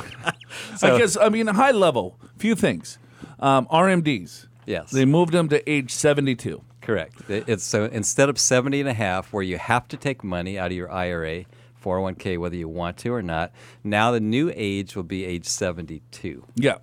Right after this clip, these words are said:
Speaker 2: a year and a half.
Speaker 1: A year and a half.
Speaker 2: Yep,
Speaker 1: Big,
Speaker 2: okay.
Speaker 1: big benefit.
Speaker 2: All right, so another thing. There is no age restriction on I R A contributions.
Speaker 1: Right.
Speaker 2: Uh, before, you had to be under age seventy to make an I R A contribution. That is no longer. So if you're still work-, because people are working a lot longer.
Speaker 1: Sure.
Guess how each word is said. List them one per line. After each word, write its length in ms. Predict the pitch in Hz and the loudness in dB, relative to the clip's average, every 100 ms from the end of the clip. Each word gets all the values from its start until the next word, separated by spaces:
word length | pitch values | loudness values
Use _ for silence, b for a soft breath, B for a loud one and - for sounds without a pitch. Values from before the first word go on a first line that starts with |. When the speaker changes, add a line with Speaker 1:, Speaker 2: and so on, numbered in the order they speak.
| _ | _
Speaker 2:
a 80 | 107 | -4
year 180 | 110 123 | 0 4
and 100 | 123 | 4
a 40 | |
half. 300 | 120 98 80 | 4 -2 -6
Speaker 1:
A 40 | 87 | -6
year 140 | 92 | -4
and 80 | 113 | -4
a 40 | |
half. 260 | 90 57 - 73 | -4 -10 -12 -8
Speaker 2:
Yep, 220 | 92 117 - | -8 -8 -8
Speaker 1:
Big, 80 | |
Speaker 2:
okay. 320 | 101 110 101 131 | -2 0 0 0
Speaker 1:
big 200 | 101 107 | -4 -2
benefit. 320 | 85 71 - - | -6 -10 -18 0
Speaker 2:
All 120 | 156 | 4
right, 220 | 185 170 | 4 2
so 580 | - - 165 160 165 165 - | -2 4 6 8 6 4 4
another 320 | 160 185 185 | 4 4 2
thing. 480 | - 107 80 - - | 0 -2 -2 -12 -6
There 220 | 135 160 180 | 2 6 6
is 140 | 175 | 6
no 160 | 202 190 | 4 4
age 340 | 190 247 214 | 2 2 0
restriction 680 | 175 156 - - 143 - 151 | 0 -2 -2 0 0 2 2
on 180 | 143 139 135 | 2 2 2
I 160 | 151 | 4
R 120 | 151 143 | 6 4
A 80 | |
contributions. 1000 | 123 135 120 - 107 104 98 - 71 - - B B B | 2 2 2 0 -2 -2 -4 -8 -10 -14 -20 B B B
Speaker 1:
Right. 140 | 107 | 0
Speaker 2:
Uh, 80 | 107 | 0
before, 360 | 101 113 151 151 | 2 0 4 4
you 160 | 139 | 4
had 140 | 131 131 | 2 2
to 60 | |
be 120 | 120 123 | 0 0
under 260 | 131 123 120 | 2 2 2
age 200 | 123 117 | 0 0
seventy 480 | - - 127 123 123 | 0 2 2 4 2
to 80 | 113 | 2
make 180 | 113 120 | 2 0
an 120 | 110 | -4
I 200 | 107 120 | 0 2
R 120 | 117 | 2
A 80 | 120 | 2
contribution. 720 | 113 120 113 101 110 107 110 | 0 -2 -2 -4 -4 -2 0
That 160 | 110 107 | 2 0
is 160 | 101 | -2
no 100 | 107 | -2
longer. 400 | 98 123 165 160 | 0 2 2 2
So 300 | 151 - 117 | 0 2 2
if 160 | 107 101 | 2 0
you're 100 | 120 | -4
still 280 | - 160 147 | 0 2 4
work-, 160 | 170 | 4
because 260 | 170 - 196 | 2 2 2
people 220 | 226 214 | 2 4
are 80 | 214 | 4
working 260 | 262 - 170 | 4 4 2
a 100 | 135 | 2
lot 200 | 113 98 | 2 2
longer. 320 | 107 104 147 | 0 2 4
Speaker 1:
Sure. 220 | 165 107 | 4 4